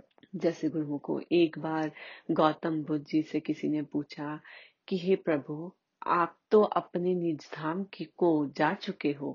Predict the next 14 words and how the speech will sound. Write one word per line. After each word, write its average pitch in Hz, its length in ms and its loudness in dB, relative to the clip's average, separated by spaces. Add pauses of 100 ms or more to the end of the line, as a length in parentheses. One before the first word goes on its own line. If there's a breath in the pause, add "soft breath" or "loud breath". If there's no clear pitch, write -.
पहचान 151 480 -4
चुके 151 400 -6
हो, 143 140 -6
निर्वाणा 143 600 -6
में 151 220 0 (880 loud breath)
कैसे 208 400 8
जाना 165 340 4
है 160 200 -4
आपको 156 320 -2
पता 165 360 -4
है, 165 360 -4 (680)
तो 247 60 4
फिर 254 240 4
आप 233 300 0